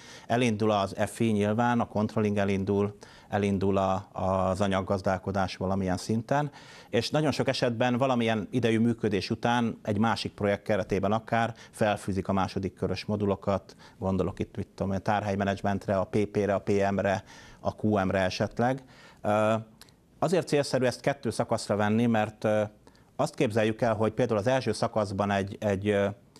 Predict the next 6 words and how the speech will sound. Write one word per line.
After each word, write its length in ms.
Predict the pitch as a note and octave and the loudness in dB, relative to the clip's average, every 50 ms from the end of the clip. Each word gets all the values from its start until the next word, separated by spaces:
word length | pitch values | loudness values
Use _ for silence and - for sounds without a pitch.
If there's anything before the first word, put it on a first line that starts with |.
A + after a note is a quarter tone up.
| - - - - - - | -20 -20 -20 -20 -20 -10
cikktörzsben 840 | - - C#3+ C3 - - B2+ A#2 G#2+ G2+ G2+ G2+ G2+ G2+ G#2 G#2 F#2+ | -2 -2 -2 -2 0 0 0 2 2 0 -2 -2 -2 0 0 -2 -2
azt, 220 | - C#3 C3+ - | -2 -2 -2 0
hogy 100 | - A2 | -2 0
beszerzési 580 | G2+ A#2+ A#2 - - G#2+ G2 G#2 G2+ G2+ - G#2 | 0 -2 -2 0 0 0 0 0 -2 0 0 0
megrendelési 800 | G#2 G#2 F#2+ G2+ G#2 F#2+ F#2+ G2+ F#2+ G2+ G2 - - - G#2+ G2+ | 0 0 2 0 0 0 0 0 0 0 -2 -2 -2 0 0 0
igény 400 | F#2 G2 F#2+ F#2 F#2 F#2 G#2 | 0 0 0 2 2 0 -2